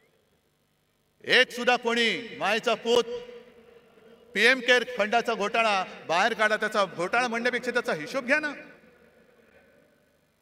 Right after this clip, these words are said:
एकट्या टाटाने मला असं वाटतं दीड हजार कोटीचा चेक त्या पीएम केअर फंडाला दिला होता. इथले सुद्धा जे भाजपचे लोक होते त्यांनी सुद्धा मा-, मुख्यमंत्री निधीला पैसे नव्हते दिले.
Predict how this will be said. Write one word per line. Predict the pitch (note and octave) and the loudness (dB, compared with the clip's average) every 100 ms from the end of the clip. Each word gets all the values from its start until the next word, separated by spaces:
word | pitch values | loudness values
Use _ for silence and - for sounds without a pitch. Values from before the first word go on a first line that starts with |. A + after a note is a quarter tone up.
| _ _ _ _ _ - | _ _ _ _ _ -8
एकट्या | D#3+ - B3 | -6 2 2
टाटाने | - F#3+ F#3 C4 C#4 | 2 -2 2 0 0
मला | B3+ A#3+ | 0 0
असं | B3 B3 | 0 0
वाटतं | A#3+ B3+ | 0 0
दीड | G#3+ A3+ A#3 | -4 -2 -4
हजार | G#3 A#3+ | -2 -2
कोटीचा | G#3+ A3+ A3+ A#3+ | -2 -6 -4 -4
चेक | A#3 A#3+ A#3+ | -2 -2 -2
त्या | A3 | -6
पीएम | G3+ A3 | -4 -6
केअर | A3 G#3+ | -4 -6
फंडाला | - G3 F#3 | -6 -4 -4
दिला | E3+ C#3+ | -4 -8
होता. | A#2+ - - - - _ _ _ _ _ _ _ _ _ _ _ _ _ _ | -8 -12 -20 -20 -20 _ _ _ _ _ _ _ _ _ _ _ _ _ _
इथले | D3+ D#3+ A#3+ | -6 2 2
सुद्धा | A#3+ A#3+ | 4 2
जे | A#3+ | 2
भाजपचे | - F3+ A#3 - A#3 | -2 0 -2 -2 -2
लोक | A3+ | 0
होते | A3+ A3 A3+ | 0 -2 0
त्यांनी | A3 A3 A#3 | -2 -2 -4
सुद्धा | A#3+ A#3 | -2 -2
मा-, | G#3 F3+ F#3 F#3+ - - | 0 -2 -2 -4 -14 -10
मुख्यमंत्री | F3+ A#3 A#3+ A#3+ B3+ | -8 -4 -4 -4 -6
निधीला | A#3 A#3+ B3+ | -4 0 0
पैसे | A#3+ A#3+ | 0 -6
नव्हते | C#4 C#4+ D4+ | -4 -4 -4
दिले. | D4 B3+ | -4 -2